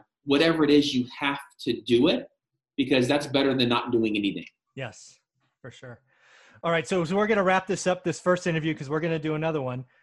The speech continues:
Speaker 2: What are the last kind of words of advice you have for someone looking at you? May-, maybe they look at you going, "Hey, he's successful because he's, you know, he's riding Grant's coattails," to use your words,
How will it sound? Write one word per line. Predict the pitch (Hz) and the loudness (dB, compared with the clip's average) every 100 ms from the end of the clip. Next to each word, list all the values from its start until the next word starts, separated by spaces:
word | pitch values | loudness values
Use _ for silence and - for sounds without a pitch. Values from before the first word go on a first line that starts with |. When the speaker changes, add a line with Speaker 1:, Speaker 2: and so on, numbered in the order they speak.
| _ | _
Speaker 2:
What | 190 | 0
are | 233 | 2
the | 202 | 2
last | 180 180 - | 2 2 0
kind | 180 | -2
of | 160 | -2
words | 143 156 160 156 | -2 -2 -2 -6
of | 139 | -10
advice | 127 139 139 - | -6 -6 -6 -6
you | |
have | 131 131 | -8 -8
for | 139 | -10
someone | - 139 135 135 | -12 -12 -10 -12
looking | 139 143 135 | -12 -12 -14
at | 123 | -14
you? | 139 135 127 _ _ _ 165 | -12 -12 -12 _ _ _ -8
May-, | 208 | -4
maybe | 196 190 226 | 0 2 4
they | 220 202 | 6 6
look | 196 202 | 4 0
at | - | -2
you | 180 | 0
going, | 160 170 156 | 2 2 2
"Hey, | 165 160 | 0 0
he's | 143 202 | -2 -6
successful | - 185 - 175 180 151 | -6 -6 -2 -2 -2 -6
because | 156 - 151 | -6 -6 -6
he's, | 147 131 156 | -6 -10 -8
you | |
know, | 135 | -6
he's | 131 123 | -6 -6
riding | 143 143 143 | -4 -4 -6
Grant's | 135 135 127 | -8 -8 -8
coattails," | - 185 - 127 113 | -8 -10 -8 -12 -12
to | - | -12
use | 135 123 | -10 -10
your | 120 131 | -8 -8
words, | 120 165 113 - | -6 -6 -6 -14